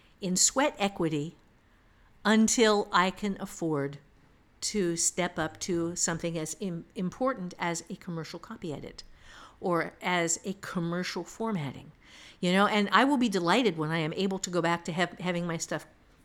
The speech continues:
commercially formatted. I am very fortunate that I have a brilliant <laughs> copy editor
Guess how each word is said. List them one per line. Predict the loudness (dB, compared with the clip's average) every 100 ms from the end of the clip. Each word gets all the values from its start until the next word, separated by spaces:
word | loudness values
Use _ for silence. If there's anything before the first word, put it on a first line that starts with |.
| -8
commercially | 0 4 4 2 -2 -4
formatted. | -4 -2 -4 -6 -4
I | 0
am | 2 2
very | 2 2 2
fortunate | 0 -2 0 -2 -2 -4 -16 -16 -10 4
that | 4 6
I | 4 4
have | 4 4 2 -6 -14
a | 2 4 4
brilliant | 0 -8 2 4 4 0 2
<laughs> |
copy | 4 8 8
editor | 8 8 8 6 2